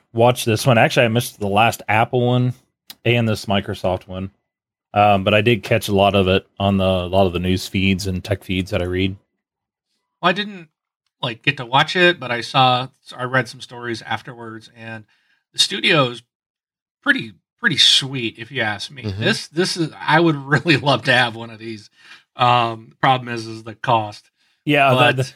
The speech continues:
Speaker 1: that's my
Speaker 3: Yes.
Speaker 1: one thing is I saw it and I'm like, "Okay, that's really cool. I like the idea."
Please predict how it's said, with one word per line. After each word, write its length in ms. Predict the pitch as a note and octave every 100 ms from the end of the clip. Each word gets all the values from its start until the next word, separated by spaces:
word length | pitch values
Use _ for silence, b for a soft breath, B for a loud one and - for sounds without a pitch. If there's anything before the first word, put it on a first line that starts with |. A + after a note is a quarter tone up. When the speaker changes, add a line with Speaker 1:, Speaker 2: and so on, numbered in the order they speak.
| _ -
Speaker 1:
that's 160 | G3+ G3+
my 120 | E3+
Speaker 3:
Yes. 100 | C#3
Speaker 1:
one 140 | C3+
thing 240 | C#3+ C3 A#2
is 100 | C3+
I 120 | B2
saw 400 | - G3+ A3+ A3
it 20 |
and 100 | D#3+
I'm 80 | D3
like, 200 | C#3 C3
"Okay, 500 | F3+ E3 C#3+ C#3+ C#3 _ _ _ _ -
that's 240 | B2 B2
really 280 | B2 C#3 D3
cool. 460 | C3+ - C#3 C#3 C3
I 60 |
like 240 | A#2 A2+ A#2+
the 160 | A#2
idea." 640 | A2+ G#2+ A2 G#2 G#2 G#2+ G#2+